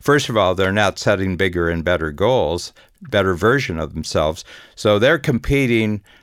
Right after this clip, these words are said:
against your bigger and better version of yourself. You've got an unnatural competition there. Not only that, but your capabilities are multiplying around you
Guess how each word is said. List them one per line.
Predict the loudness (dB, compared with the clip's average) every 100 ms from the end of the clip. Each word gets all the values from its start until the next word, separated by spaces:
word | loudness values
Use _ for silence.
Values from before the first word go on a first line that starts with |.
| -8
against | -2 2 2 2 0
your | 2 2
bigger | 2 0 0 0 0
and | 0
better | 0 0 0
version | 2 2 0 -2 -4
of | -6
yourself. | -6 -6 -4 -6 -4
You've | -2
got | 0 2
an | 2
unnatural | 0 0 0 -2 -2 -2 0 0 -4
competition | -2 -2 -2 -4 -2 -2 -2 -2
there. | -2 -4 -6 -20 -14
Not | -2 2 2
only | 2 2
that, | 2 2 2
but | -2 -2
your | 2 0
capabilities | 2 0 0 0 0 2 2 0 0 -2 -4 -4
are | 0 2
multiplying | 4 2 0 0 2 4 2
around | 0 2 2 0
you | -2 -4